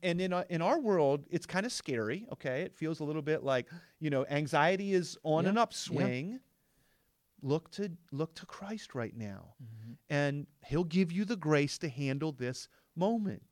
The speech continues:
Speaker 2: Yeah, I think of the Apostle Paul when he, uh, calls us to run that race,
Speaker 1: Mm.
Speaker 2: run that race with perseverance. And he says, "Some do it to receive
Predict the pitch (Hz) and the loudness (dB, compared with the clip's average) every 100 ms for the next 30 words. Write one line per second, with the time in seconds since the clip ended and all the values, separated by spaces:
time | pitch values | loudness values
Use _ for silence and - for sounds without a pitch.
0 | 120 117 127 131 - 214 175 147 139 139 | -12 -10 -10 -8 -4 -2 0 2 0 -2
1 | - _ _ _ _ _ _ _ - 135 | -6 _ _ _ _ _ _ _ -2 0
2 | 151 143 - 127 - 127 110 123 - _ | 2 0 2 -4 0 0 0 -4 -10 _
3 | 127 131 127 151 147 147 156 - 123 123 | 0 0 0 -2 0 -2 -6 -8 -6 -6
4 | - 156 147 135 131 - 139 127 131 143 | 0 2 4 2 -2 0 0 2 0 2
5 | 139 147 135 - 123 120 98 - - - | 4 4 0 -2 -2 -2 -4 -10 -14 -16
6 | 101 92 _ 131 143 135 - 135 139 - | -16 -16 _ 4 6 4 2 2 2 0
7 | 135 127 _ _ - 147 139 117 135 135 | -2 -4 _ _ 4 4 0 0 2 2
8 | 117 - - - _ _ _ _ _ - | -2 -8 -14 -16 _ _ _ _ _ -8
9 | 131 131 131 127 _ _ _ _ _ - | -2 0 0 -2 _ _ _ _ _ -10
10 | - 143 - 180 185 202 156 143 143 - | -2 0 0 2 4 4 4 4 4 0
11 | 131 - 139 135 | -4 -4 -2 -4